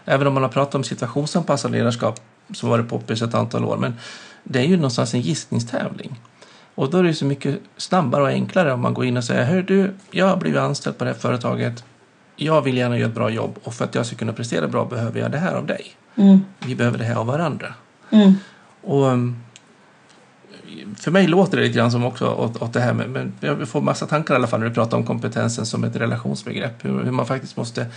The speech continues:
Speaker 1: ta ansvar och kunna sina rättigheter för att kunna vara en, ställa krav.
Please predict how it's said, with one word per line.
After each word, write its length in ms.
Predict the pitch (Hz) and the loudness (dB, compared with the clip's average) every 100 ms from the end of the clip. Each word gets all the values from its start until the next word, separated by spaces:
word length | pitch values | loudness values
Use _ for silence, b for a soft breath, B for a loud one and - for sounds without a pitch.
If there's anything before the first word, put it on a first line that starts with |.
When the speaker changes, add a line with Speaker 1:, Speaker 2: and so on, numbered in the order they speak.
| B - | B -10
Speaker 1:
ta 100 | - | -8
ansvar 640 | 123 135 170 - - 85 - B B | -4 -2 -4 -4 -6 -6 -8 B B
och 300 | B 120 - _ - | B -10 -10 _ -6
kunna 540 | 135 151 165 151 120 117 b b b b _ _ - - 117 - | -2 0 2 2 0 -6 b b b b _ _ -20 -14 -14 -10
sina 320 | 117 127 117 | -4 2 4
rättigheter 580 | 120 123 - 117 113 117 | 4 0 -6 -4 -4 -4
för 100 | - | -6
att 100 | 107 | -6
kunna 220 | 127 120 | -4 -2
vara 400 | 110 117 127 123 | -2 -2 0 0
en, 160 | - 120 | -2 -6
ställa 480 | - - - 127 113 | -8 -8 -4 -4 -2
krav. 460 | - - - 147 | -2 -2 -2 -6